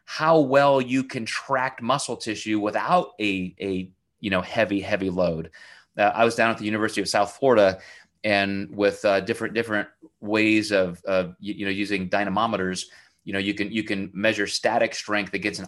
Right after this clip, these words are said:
isometric thing. So, so you're, like, on a leg extension and you push against it as hard as you can, but it doesn't move. And so you're measuring how much force you can generate.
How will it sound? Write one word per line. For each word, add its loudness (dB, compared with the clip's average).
isometric -4
thing. -8
So, -2
so -6
you're, -4
like, -2
on -2
a -4
leg 0
extension -6
and -6
you -4
push -6
against -2
it -4
as -6
hard 2
as -6
you -6
can, -4
but -2
it -6
doesn't -6
move. -2
And -10
so -6
you're -4
measuring -2
how -6
much -6
force -4
you -6
can -6
generate. -4